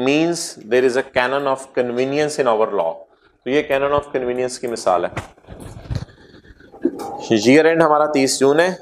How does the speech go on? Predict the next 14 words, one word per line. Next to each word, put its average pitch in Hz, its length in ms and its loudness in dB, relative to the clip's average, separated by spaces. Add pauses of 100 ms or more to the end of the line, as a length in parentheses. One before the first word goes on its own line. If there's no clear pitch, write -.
(280)
और 127 140 4
हमने 139 200 2
टैक्स 143 280 0
जमा 135 160 2
कराना 131 260 0
है 151 80 -6
तीस 127 240 -8
सितंबर 98 440 -4
को। 87 160 -16 (1400)
It 123 120 2
is 139 160 0 (100)
canon 131 240 2
of 139 200 0
आसानी। 107 500 -4